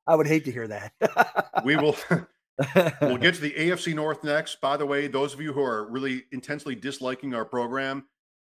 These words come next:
Speaker 2: Goat District is on with Scott Pianowski at nine thirty, which is in about four minutes our time. So if you wanna shift over to them,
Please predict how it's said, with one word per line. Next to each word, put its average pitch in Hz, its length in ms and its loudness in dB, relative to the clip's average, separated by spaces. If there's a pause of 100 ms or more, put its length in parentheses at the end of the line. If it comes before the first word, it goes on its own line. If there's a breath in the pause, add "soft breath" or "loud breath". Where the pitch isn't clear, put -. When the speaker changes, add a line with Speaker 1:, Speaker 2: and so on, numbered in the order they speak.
(360)
Speaker 2:
Goat 160 240 2
District 143 340 -4
is 117 100 -6
on 123 200 0
with 113 100 -8
Scott 131 340 -4
Pianowski 117 880 -6
at 117 160 -12
nine 123 340 -4
thirty, 110 300 -4
which 98 240 -10
is 104 200 -8
in 98 300 -8 (140)
about 104 240 -6
four 147 220 2
minutes 123 540 -4 (320)
our 131 180 2
time. 95 400 -6
So 120 140 -6
if 110 100 -6
you 123 80 -2
wanna 120 160 -4
shift - 260 -6
over 123 180 -2
to 113 60 -8
them, 117 300 -2